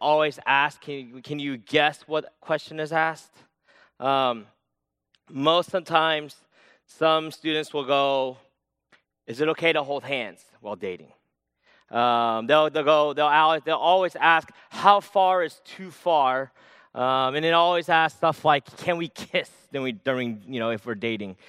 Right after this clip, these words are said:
Um, those are the questions that we, I, we always get, um, without a doubt, every time when there, whenever we talk about sex and relationships.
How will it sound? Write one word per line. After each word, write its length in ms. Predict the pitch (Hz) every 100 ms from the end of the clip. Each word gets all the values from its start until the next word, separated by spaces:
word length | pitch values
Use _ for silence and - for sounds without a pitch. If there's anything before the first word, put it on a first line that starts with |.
| - -
Um, 180 | - 151
those 220 | 175 220
are 60 | 220
the 80 | 202
questions 400 | - 196 - 180
that 180 | 175 165
we, 140 | 165
I, 80 | 156
we 160 | 147 147
always 480 | 160 170 190 185 147
get, 320 | 170 160 156 _ - -
um, 300 | 135 143 147
without 340 | 139 160 170
a 60 | 175
doubt, 320 | 151 151 151
every 220 | 143 147
time 480 | 147 147 147 143 143
when 160 | 135 139
there, 180 | 139 131
whenever 200 | 135 143
we 60 |
talk 180 | 135 147
about 200 | 135 135
sex 300 | - 143 -
and 120 | 135
relationships. 840 | 123 127 123 135 113 127 120 -